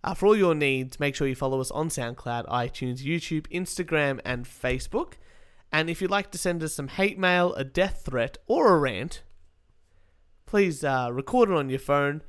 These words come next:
or email us at we only do one take podcast at gmail dot com. And I'm gonna make a special, special thing today. So a special thing today. If you would like to give us a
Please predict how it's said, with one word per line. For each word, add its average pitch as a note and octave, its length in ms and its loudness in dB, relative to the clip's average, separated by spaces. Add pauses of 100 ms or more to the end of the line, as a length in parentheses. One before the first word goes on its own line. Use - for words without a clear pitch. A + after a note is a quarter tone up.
(280)
or C4 180 4
email B3+ 380 6
us B2+ 220 -2
at C3+ 160 -4
we C#3+ 160 0
only C3+ 180 -2
do C3 140 -4
one C3 160 -4
take C3 240 -6
podcast B2+ 580 -2
at B2 80 -6
gmail B2+ 360 -2
dot A#2+ 180 -6
com. C#3+ 220 -6 (340)
And E3 100 4
I'm A3+ 80 8
gonna B3 120 4
make A3 200 2
a F3 60 -2
special, G3 920 0 (760)
special - 360 -4
thing F3+ 280 0
today. F3+ 480 0 (240)
So - 100 -8
a D3 60 -6
special F3 320 -4
thing D#3+ 200 -4
today. D#3 320 2 (520)
If F3+ 160 -4
you B3 100 0
would C4+ 120 -2
like A3+ 240 2
to G#3 80 -6
give F#3 280 -2
us F3 300 -2 (380)
a D3 460 0